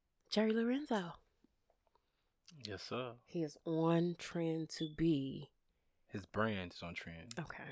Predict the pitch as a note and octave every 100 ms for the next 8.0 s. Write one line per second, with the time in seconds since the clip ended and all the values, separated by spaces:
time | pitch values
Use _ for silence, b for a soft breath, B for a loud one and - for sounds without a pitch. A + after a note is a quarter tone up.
0 | - G#2+ G2+ F2 F#2+ F#2 E2 D#2+ - -
1 | - - C#3+ - D#3 D3+ G#3+ - - -
2 | - _ _ _ _ _ _ - - F2
3 | G#2 - - _ _ _ _ _ _ _
4 | _ _ F2 F2 F#2+ - G#2+ G#2 - G2
5 | F#2 E2+ - A#2 A2 G#2 G2+ F#2+ G2 F2+
6 | F#2+ G#2+ - E2 E2 E2+ E2+ D#2+ D#3+ F#2+
7 | F#2+ F#2 - - G#3 - C4+ C#4 C#4 D#3